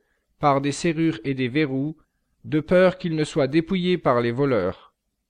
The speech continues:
Ils allument des lampes, et même en plus grand nombre que pour eux-mêmes, et ces dieux n'en peuvent voir aucune. Ils sont comme une des poutres de la maison,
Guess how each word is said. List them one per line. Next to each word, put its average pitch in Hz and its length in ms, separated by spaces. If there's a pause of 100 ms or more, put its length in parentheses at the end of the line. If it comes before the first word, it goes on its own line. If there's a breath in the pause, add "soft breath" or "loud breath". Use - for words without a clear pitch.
(800)
Ils 147 280
allument 175 320
des 131 140
lampes, 110 400 (640)
et 147 100
même 170 260
en 135 140
plus 190 180
grand 170 200
nombre 170 340
que 175 140
pour 143 340
eux-mêmes, 123 540 (480)
et 165 100
ces 147 200
dieux 160 240
n'en 135 140
peuvent 139 260
voir 147 440
aucune. 113 520 (1500)
Ils 160 160
sont 202 240
comme 175 260
une 185 160
des 160 120
poutres 185 360
de 147 80
la 135 160
maison, 127 420